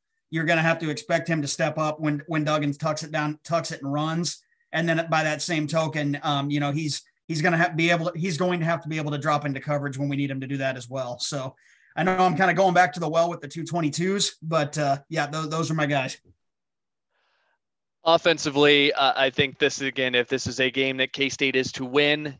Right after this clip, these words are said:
Speaker 2: it is by virtue of Adrian Martinez play. And, uh, that's gonna be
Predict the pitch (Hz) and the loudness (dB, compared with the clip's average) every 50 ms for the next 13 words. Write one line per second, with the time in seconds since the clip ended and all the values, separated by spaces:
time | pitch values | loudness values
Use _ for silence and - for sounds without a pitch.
0 | _ - 123 127 127 127 127 127 123 - - - - - _ _ _ 127 135 123 | _ -4 -2 2 2 4 2 2 0 -2 -6 -8 -10 -12 _ _ _ 0 2 2
1 | 123 117 127 127 127 123 - - 131 123 123 120 117 113 110 - - - - 123 | 4 4 4 4 4 4 2 0 2 2 4 4 4 2 2 0 -6 -6 -2 -2
2 | 127 123 117 120 120 117 117 113 113 - - 123 117 113 110 110 110 110 - - | -2 -2 -2 -4 -2 0 0 0 0 -2 -6 -8 -6 -4 -4 -4 -4 -6 -8 -12
3 | - - - - - 67 78 - - - - - - - _ _ - 127 123 117 | -10 -8 -6 -4 -4 -6 -6 -8 -12 -16 -20 -20 -20 -20 _ _ -4 -2 0 2
4 | 110 110 110 110 110 110 110 113 107 - 117 120 - - - 135 120 113 127 127 | 2 0 -2 -2 0 2 2 2 2 2 2 2 2 0 -2 -2 0 -2 -2 -2
5 | 123 | -2